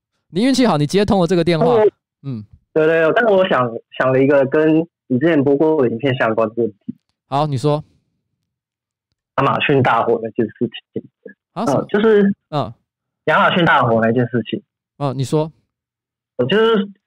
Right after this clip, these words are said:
Speaker 2: 就是瓜吉，其实你有讲到说，就是，
Speaker 1: 嗯。
Speaker 2: 呃，现在很多资讯都是可以被伪造的，或是我们没办法辨认真假。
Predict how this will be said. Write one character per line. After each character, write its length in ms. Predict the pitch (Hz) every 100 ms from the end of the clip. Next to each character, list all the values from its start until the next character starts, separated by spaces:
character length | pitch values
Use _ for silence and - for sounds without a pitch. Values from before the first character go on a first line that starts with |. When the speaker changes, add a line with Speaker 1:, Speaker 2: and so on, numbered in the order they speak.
| _ _ _ _ _ _ _ -
Speaker 2:
就 120 | 202
是 340 | 214 190 - - -
瓜 140 | 185
吉， 160 | 170 131
其 140 | 139
实 120 | 143
你 40 | 143
有 120 | 135
讲 180 | 127 101
到 140 | 120 117
说， 220 | 120 113
就 120 | 117
是， 280 | 123 113 113 _ _ -
Speaker 1:
嗯。 240 | 208 117 -
Speaker 2:
呃， 180 | 123 131
现 160 | 180
在 240 | 180 165 131
很 100 | 120
多 120 | 139
资 100 | 139
讯 140 | 156
都 140 | 143 147
是 120 | 143 135 - _ _ _ -
可 120 | 175
以 40 |
被 120 | 160 180
伪 180 | 120 104
造 200 | 147 120
的， 80 | 131
或 100 | 147
是 60 | 156
我 80 |
们 140 | 113 110
没 100 | 117
办 140 | 151
法 140 | 139 -
辨 140 | 143 131
认 160 | 127
真 220 | 120 113 110
假。 200 | 117